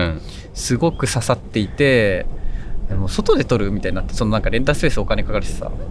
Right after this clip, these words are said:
Speaker 1: そうだね。あと、なんか、普通にあったかいしね。
Speaker 2: あ、そう、あったかいの。
Speaker 1: 外行けるじゃん、みたいな。
Speaker 2: なんか、十二月の突然あったかい日。
Speaker 1: うん。
Speaker 2: で、天気もいいし、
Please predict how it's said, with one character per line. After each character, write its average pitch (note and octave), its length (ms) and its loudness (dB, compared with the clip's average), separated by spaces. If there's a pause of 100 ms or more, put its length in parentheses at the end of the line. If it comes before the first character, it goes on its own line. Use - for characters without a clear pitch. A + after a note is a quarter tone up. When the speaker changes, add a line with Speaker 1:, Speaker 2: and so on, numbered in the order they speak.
(100)
Speaker 1:
そ C#3 220 0
う G2 40 0
だ D2+ 100 0
ね。 - 120 0 (140)
あ B2+ 100 2
と、 F#2 100 -2
な F2+ 140 0
ん - 20 -2
か、 - 100 -4
普 - 120 -4
通 G3+ 200 2
に G#3+ 140 0
あ - 80 0
っ - 60 0
た - 160 -2
か A3 140 2
い F#3+ 40 4
し - 180 2
ね。 - 160 2 (300)
Speaker 2:
あ、 C#3 60 4
そ E3 80 6
う、 - 20 6
あ - 60 6
っ - 60 0
た - 100 4
か B3 80 6
い - 20 6
の。 A#2+ 60 4
Speaker 1:
外 G#2 80 2
行 A2 60 2
け E3+ 100 4
る F#3+ 80 2
じ - 100 4
ゃ E2+ 40 4
ん、 D#2 100 2
み - 80 4
た - 140 -4
い - 20 -6
な。 - 0 - (320)
Speaker 2:
な E3 60 4
ん - 20 6
か、 B2 80 4
十 D#3 180 4
二 F#3+ 120 4
月 F#3 160 2
の F3 120 4
突 E3 260 2
然 E3 180 2
あ D#3+ 40 2
っ D#3 80 -2
た E3 120 2
か E3+ 120 4
い C3 60 2
日。 G2+ 260 0
Speaker 1:
う - 40 -2
ん。 E2 180 -2 (1200)
Speaker 2:
で、 A2+ 60 0
天 D#3+ 220 2
気 C#3 80 2
も A2+ 100 4
い A#2+ 140 4
い - 20 0
し、 A#2 800 2